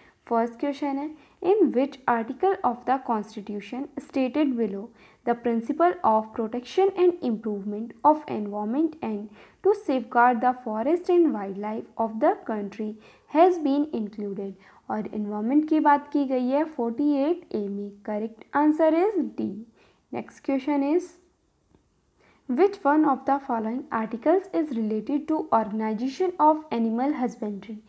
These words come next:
एनिमल हस्बेंड्री की बात की गई है फ़ोर्टी एट में।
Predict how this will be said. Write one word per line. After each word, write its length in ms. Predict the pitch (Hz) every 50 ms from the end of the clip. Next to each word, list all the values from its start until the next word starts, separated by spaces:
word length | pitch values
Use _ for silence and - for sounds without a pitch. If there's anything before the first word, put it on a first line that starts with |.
| _ _ _ _ _ _ -
एनिमल 380 | 226 226 220 220 247 294 349 339
हस्बेंड्री 540 | 330 311 269 - 311 311 302 285 311 302 302
की 120 | - 311
बात 320 | 294 294 285 285 294 - -
की 140 | 285 269
गई 200 | 226 240 240 233
है 120 | 254 285 320
फ़ोर्टी 540 | 311 - - 220 208 208 277 285 302 302 -
एट 300 | 226 214 202 196 202 -
में। 200 | 208 208 202 208